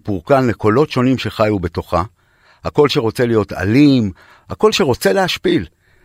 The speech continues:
הם בהחלט קיבלו את המקום שלהם, ואני קיבלתי את המתנה של להיות שם עבורה. התאמנתי בלקבל אלימות והשפלה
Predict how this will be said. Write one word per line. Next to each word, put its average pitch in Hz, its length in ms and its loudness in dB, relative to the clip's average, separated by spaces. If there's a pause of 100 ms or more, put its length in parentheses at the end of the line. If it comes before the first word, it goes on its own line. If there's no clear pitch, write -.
(260)
הם 95 140 -2
בהחלט 175 340 0
קיבלו 170 240 0
את 170 80 -2
המקום 139 320 -4
שלהם, 110 240 -8 (440)
ואני 123 420 0
קיבלתי 139 440 0
את 143 100 -2
המתנה 147 440 0
של 127 160 -2
להיות 113 260 2
שם 113 160 2
עבורה. 82 300 0 (400)
התאמנתי 147 720 0 (340)
בלקבל 95 640 0
אלימות 101 580 -2
והשפלה 92 600 -2